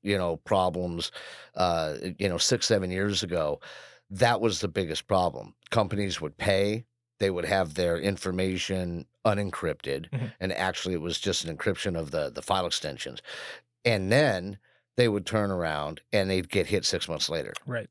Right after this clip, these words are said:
Speaker 2: 'cause
Speaker 1: And
Speaker 2: they
Speaker 1: they
Speaker 2: left a back door.
Speaker 1: Right, the back door in there. So, you know, Aloha having this issue, it hasn't gone away.
Speaker 2: Mm-hmm.
Speaker 1: I wouldn't trust them as far as I could bowl them.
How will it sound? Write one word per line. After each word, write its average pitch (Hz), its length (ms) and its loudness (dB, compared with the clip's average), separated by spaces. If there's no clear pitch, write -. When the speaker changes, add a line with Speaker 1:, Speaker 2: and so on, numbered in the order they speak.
Speaker 2:
'cause 107 80 4
Speaker 1:
And 101 80 2
Speaker 2:
they 95 60 2
Speaker 1:
they - 20 0
Speaker 2:
left 110 140 -6
a 127 40 -6
back 113 240 -6
door. 110 240 -8
Speaker 1:
Right, 101 280 0
the 82 100 -8
back 101 320 0
door 92 220 2
in 78 100 -6
there. 58 240 -8
So, 104 600 4
you 117 120 4
know, 98 300 4
Aloha 120 600 6
having 117 420 4
this 95 220 0
issue, 120 560 0
it 110 220 4
hasn't 104 480 2
gone 82 460 2
away. 71 480 -2
Speaker 2:
Mm-hmm. 151 140 0
Speaker 1:
I 123 180 6
wouldn't 131 460 2
trust 107 320 2
them 98 180 0
as 85 80 -2
far 87 240 2
as 82 100 -2
I 85 100 0
could 76 220 -8
bowl 80 220 0
them. 64 280 -6